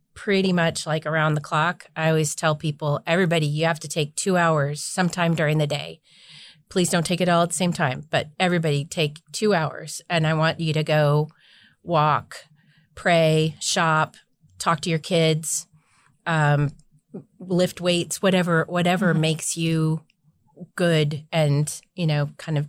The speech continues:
Speaker 1: detox from all the stress, go." And inevitably everybody comes back and they're refreshed and they're ready to go again.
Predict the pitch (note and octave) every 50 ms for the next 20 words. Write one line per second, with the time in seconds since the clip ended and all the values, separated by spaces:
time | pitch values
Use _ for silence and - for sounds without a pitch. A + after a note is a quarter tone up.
0 | - _ - F3 E3+ E3 - D#3 C#3+ C#3+ D3 - - - D#3 D#3 D3 D3 D3 C#3+
1 | D#3 D3+ C#3+ C#3+ C#3+ C#3 - - - E3 D3 D3+ D#3+ E3 - - - - _ _
2 | - - - _ _ _ - E3 D#3 D3+ - - F3+ F#3 G3+ - - _ - G#3
3 | G#3+ A3+ A3+ A#3+ A#3+ B3 B3+ A#3+ G#3 G3+ F#3 F#3 F#3+ F#3+ F3+ F#3+ F#3 F#3 - -
4 | F#3 F3+ - - F#3+ G3 G3 G3+ - F#3 F3 E3 D#3 C#3 C#3 - - - C4 C#4
5 | B3+ - - - E3+ D#3 D#3 F#3 A3 A3 G#3 F3+ F#3 - G3+ G3+ G3+ G3+ F#3+ F3+
6 | F3 E3 E3+ E3 E3 E3+ E3